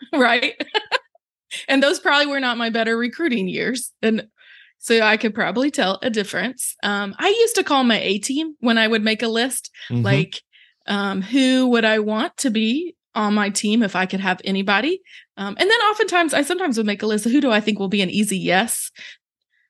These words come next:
Speaker 1: um, and be that would serve in the youth ministry. So,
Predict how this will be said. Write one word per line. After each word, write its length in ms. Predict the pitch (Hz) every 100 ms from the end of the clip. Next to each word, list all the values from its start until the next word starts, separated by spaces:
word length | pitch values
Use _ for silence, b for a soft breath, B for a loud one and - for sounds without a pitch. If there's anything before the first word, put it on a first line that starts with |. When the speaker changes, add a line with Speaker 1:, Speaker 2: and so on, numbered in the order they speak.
| _
Speaker 1:
um, 300 | 208 208 190 185
and 160 | 208
be 340 | 214 220 233 -
that 200 | 190 202
would 160 | 196 190
serve 300 | - 190 196
in 80 | 202
the 80 |
youth 180 | 208 220 -
ministry. 480 | 220 220 - 226
So, 520 | 226 - 196 180 185